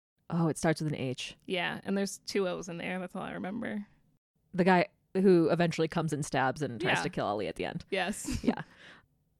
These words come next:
Speaker 1: We see that they're posing for the Deva slaver. They're
Speaker 2: Yes.
Speaker 1: posing as full-blooded jinn with, like, a Shafit servant.
Speaker 2: Yes, because, um, Hanun can shapeshift.
Speaker 1: That's right.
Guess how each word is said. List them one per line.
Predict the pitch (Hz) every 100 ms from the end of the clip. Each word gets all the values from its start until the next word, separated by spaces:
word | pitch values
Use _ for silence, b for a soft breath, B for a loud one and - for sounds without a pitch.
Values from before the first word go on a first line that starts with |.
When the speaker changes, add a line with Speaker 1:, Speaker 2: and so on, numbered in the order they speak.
| _ _
Speaker 1:
We | 190
see | - 190
that | 160 -
they're | 175 165 151
posing | 208 190 147 143 b b b b b _ _ _
for | - 180
the | 147 135
Deva | 135 156 135
slaver. | - 131 120 123 156 - _ _
They're | - 151
Speaker 2:
Yes. | 190
Speaker 1:
posing | 156 143 139
as | 117 123 -
full-blooded | - 180 165 151 143
jinn | - 123 113 147
with, | 147 -
like, | -
a | 131
Shafit | - 131 - -
servant. | - 113 - 165 - - _
Speaker 2:
Yes, | 226 185 - -
because, | 190 180 185
um, | 170 170 170 196 - _ _ _ _ _ _ _ _ -
Hanun | 185 185 190 190 180 _ B B B -
can | 190 180 165 180
shapeshift. | 240 226 - - - - _ -
Speaker 1:
That's | -
right. | 143 82